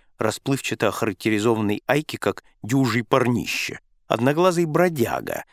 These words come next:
который отзывался на имя Джоби, но если вы предпочитали обращаться к нему как к Гринвуду, он особо не возражал. Гринвуд-то Гринвуд, только нечего в мои дела нос совать. Так вот, этот самый одноглазый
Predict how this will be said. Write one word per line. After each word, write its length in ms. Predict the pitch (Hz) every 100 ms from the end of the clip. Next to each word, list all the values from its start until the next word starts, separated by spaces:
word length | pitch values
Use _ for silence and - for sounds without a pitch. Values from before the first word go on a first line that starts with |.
| _ _
который 340 | 107 - 107 85
отзывался 580 | 107 117 120 98 -
на 140 | 107 113
имя 240 | 113 104
Джоби, 540 | 110 127 277 254 80 - _ _ _
но 320 | 113 131 123
если 680 | 120 131 - 123 117 113 110 107
вы 240 | 104 123
предпочитали 640 | 110 107 - - 95 110 95
обращаться 500 | 92 98 95 - -
к 100 | 113
нему 220 | 104 98
как 160 | 98
к 120 | 90 120
Гринвуду, 680 | 262 320 110 95 80 - _ _ _
он 120 | 415 330
особо 280 | 202 127
не 100 | 104
возражал. 640 | 92 80 71 - - - - _ _
Гринвуд-то 600 | 262 370 240 107 - -
Гринвуд, 600 | 98 185 285 - 143 - - _ _
только 260 | 202 180 180
нечего 320 | 180 139 139
в 80 | 127
мои 200 | 131 127
дела 280 | 127 127
нос 240 | 123 98 -
совать. 540 | - - - - _ _ _ _
Так 180 | - 311
вот, 240 | - - _ _
этот 260 | - 285 151
самый 280 | - 170 110
одноглазый 680 | 107 120 107 80 - 123